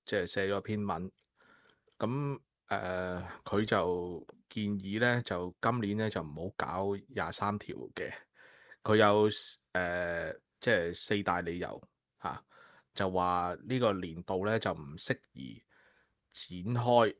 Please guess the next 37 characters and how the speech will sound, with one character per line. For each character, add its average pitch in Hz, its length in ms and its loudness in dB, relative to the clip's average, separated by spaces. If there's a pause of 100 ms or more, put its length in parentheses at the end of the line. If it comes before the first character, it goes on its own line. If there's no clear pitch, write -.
呢 113 120 0
個 104 80 4
廿 87 180 -2
三 117 220 2
條 85 200 -6
立 78 80 -8 (100)
法。 - 360 -4 (420)
佢 104 140 4
就 104 160 6
話 92 140 4
呢， 123 120 6
連 92 200 -2
相 127 420 4
關 117 240 4
嘅 92 280 0 (360)
中-， 127 400 2
公 135 300 6
眾 - 100 -6 (380)
諮 120 280 -2
詢 107 300 4 (680)
都 135 100 4
唔 85 180 -4 (400)
適 - 240 2
宜 85 180 -12
展 87 260 -8 (100)
開 117 460 8
嘅。 90 280 0 (460)
噉 180 260 2 (600)
當 220 180 12
然， 202 280 10
即 - 120 12
係 196 120 12
佢 135 200 12
噉 127 120 12
樣 156 220 8
講 98 320 0
呢， 113 220 6